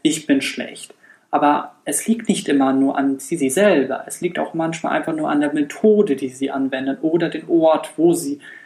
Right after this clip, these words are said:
sich befinden. Es liegt nicht unbedingt an sie und die müssen auch mal offen sein, da rauszutreten, aus dieser Sicht, aus die-, ähm, diese Brille abzunehmen, dass immer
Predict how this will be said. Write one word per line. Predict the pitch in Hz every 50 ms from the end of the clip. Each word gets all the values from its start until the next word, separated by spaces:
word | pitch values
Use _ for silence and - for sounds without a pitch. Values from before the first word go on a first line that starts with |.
| _ _ _ _
sich | - 143 143 139 - -
befinden. | 143 131 - - 175 170 143 127 123 - - _ _ _ _ _ _ -
Es | 139 - -
liegt | 196 220 233 220
nicht | 202 165 165
unbedingt | - 156 151 143 147 151
an | 151 143 139
sie | 135 156 190 202 196
und | 156 147 143 139
die | 139
müssen | 143 147 147 - - -
auch | - 147 147 -
mal | 147 147
offen | 147 156 160 - - 175 165
sein, | 165 160 156 156 156 160 165 - - - - - - _ -
da | - 143 135
rauszutreten, | - - 143 170 190 190 - - - 165 - - 170 170 175 180 175 175 - 170 175 180 -
aus | - 156 151 - -
dieser | - 139 135 139 127
Sicht, | 127 - 143 180 196 - - - 147
aus | 139 -
die-, | - 151 143 143
ähm, | - - 143 139 147 139
diese | 139 147 139 139
Brille | - - - 139 131 131 -
abzunehmen, | 185 190 - - - - - 139 131 127 143 139 139 147 139 - - - - _ _ _ _
dass | - 143 135 - -
immer | - 180 160 156 156 151 151 151 151 151 -